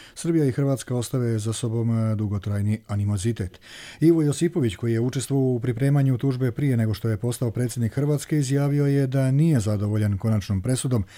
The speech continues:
Međunarodnog suda pravde koja je odbila i hrvatsku i srpsku tužbu za genocid. Prema njegovim riječima, ključni problem je bio kako dokazati genocidnu namjeru i kako staviti pojedinačne slučajeve u zajednički kontekst.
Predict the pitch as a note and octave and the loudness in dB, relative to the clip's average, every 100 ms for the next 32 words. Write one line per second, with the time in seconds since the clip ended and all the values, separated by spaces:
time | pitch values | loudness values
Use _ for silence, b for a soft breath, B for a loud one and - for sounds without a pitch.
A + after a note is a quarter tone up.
0 | B B D3+ C#3+ D3 C#3 C3 A#2 C3 A#2 | B B 0 4 4 4 2 0 0 0
1 | F#2+ B2+ C3+ C3+ C3+ C3+ B2+ B2+ G#2+ C#3+ | 0 0 2 2 0 0 0 2 0 0
2 | A#2+ A#2 B2 A2+ A#2 A#2 B2 B2+ A2+ - | 0 0 0 2 0 0 0 0 -2 0
3 | A#2 A2 G2+ G#2+ - A2+ G#2+ G#2+ F#2+ F#2+ | 2 2 0 -4 -4 -4 -2 -2 -2 -2
4 | G2+ G2+ A#2+ G#2+ - F#2 B B B - | -2 0 2 2 0 -6 B B B 0
5 | E3+ D#3+ D3 D#3 D3+ C#3+ C3+ D3 - C3 | 2 4 4 4 4 2 2 2 0 -2
6 | - D3 C#3+ A2+ C#3+ C#3+ B2+ A#2+ D3 - | 0 0 0 0 0 2 2 2 2 0
7 | B B - F#3 F3 C3+ C3+ C3+ B2 A#2+ | B B -2 0 2 0 2 2 0 -2
8 | G#2+ C3+ C#3 C#3+ C#3 C#3+ C#3+ D3 C#3 A2+ | 2 4 4 2 2 4 4 4 2 0
9 | B2+ A#2+ - B2+ A#2+ B2 A2+ B2 A#2 A#2+ | -2 -4 -2 0 0 0 -2 0 0 2
10 | C3 - C3 A2+ A#2+ A2 A#2+ A2+ G#2 G2+ | 2 2 -2 0 -2 -2 -2 0 -2 -2
11 | G#2 G2 F#2+ F#2 A2 G2+ A2 G#2+ G2 - | -2 -2 -2 -4 -4 -2 0 0 -4 -8